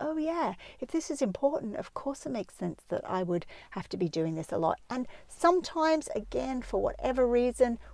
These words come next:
we didn't realize that. And so we are left with our eleven and twelve-year-old who hasn't got into the habit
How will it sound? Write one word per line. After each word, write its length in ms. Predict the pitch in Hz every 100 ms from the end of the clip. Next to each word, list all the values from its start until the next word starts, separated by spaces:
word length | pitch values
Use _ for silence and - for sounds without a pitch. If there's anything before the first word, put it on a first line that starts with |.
| -
we 100 | 196
didn't 280 | 196 175 -
realize 500 | 208 269 269 262 -
that. 300 | 254 247 - -
And 140 | 185
so 260 | 185 - 185
we 160 | 180 175
are 120 | 175
left 320 | 226 254 -
with 160 | 202 202
our 120 | 175
eleven 300 | 180 180 175
and 140 | 170
twelve-year-old 540 | - 185 180 180 175 -
who 100 | 190
hasn't 440 | - 254 - 220
got 140 | 190
into 200 | 175 175
the 80 | -
habit 360 | 165 180 -